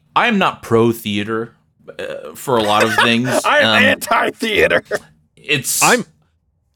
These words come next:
Speaker 3: I'm very pro theater, but unless, like, the production is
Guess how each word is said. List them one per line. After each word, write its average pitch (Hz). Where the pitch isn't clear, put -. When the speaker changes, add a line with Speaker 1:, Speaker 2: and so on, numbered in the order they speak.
Speaker 3:
I'm 226
very 139
pro 175
theater, 190
but 180
unless, 139
like, 147
the 135
production 117
is 117